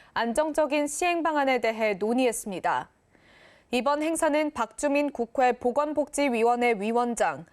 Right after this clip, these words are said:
국회의원 백혜련, 서미화, 소병훈, 장종태 의원실이 공동 주최했으며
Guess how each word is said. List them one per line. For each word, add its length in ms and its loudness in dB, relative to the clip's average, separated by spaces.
국회의원 640 0
백혜련, 720 0
서미화, 760 0
소병훈, 720 0
장종태 760 0
의원실이 600 0
공동 460 0
주최했으며 840 -2